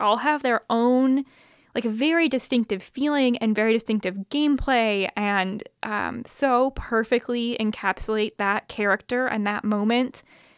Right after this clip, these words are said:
Um, but they all tie together in a s-, a beautiful way. And I, I don't know. That game to me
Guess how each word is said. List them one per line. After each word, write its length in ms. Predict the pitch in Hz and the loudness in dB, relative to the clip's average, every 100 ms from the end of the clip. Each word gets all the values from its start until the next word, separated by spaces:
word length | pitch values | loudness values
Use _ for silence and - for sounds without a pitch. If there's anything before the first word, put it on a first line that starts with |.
| _ _ - | _ _ -4
Um, 360 | 226 208 - - 220 | 2 2 0 -4 -2
but 140 | 233 | 0
they 120 | 262 254 | 4 6
all 160 | 262 | 4
tie 240 | 269 262 247 | 4 2 2
together 500 | 208 202 214 254 269 | 2 0 2 2 2
in 140 | 220 | 0
a 40 | |
s-, 160 | 208 - - - | -2 -6 -16 -14
a 180 | - - | -10 -6
beautiful 460 | 226 226 226 233 | 0 0 2 2
way. 420 | 208 208 208 208 214 214 | 2 2 2 0 -2 -4
And 320 | 208 196 - - - | -4 -2 -6 -10 -6
I, 140 | - - - | -4 -4 0
I 160 | 226 | 4
don't 120 | 254 233 | 4 4
know. 120 | - - - | 2 -6 -6
That 320 | 220 277 302 - | 2 4 2 0
game 260 | 302 285 | 0 0
to 120 | 262 247 | 2 2
me 560 | 226 220 220 233 254 | 2 2 2 0 -2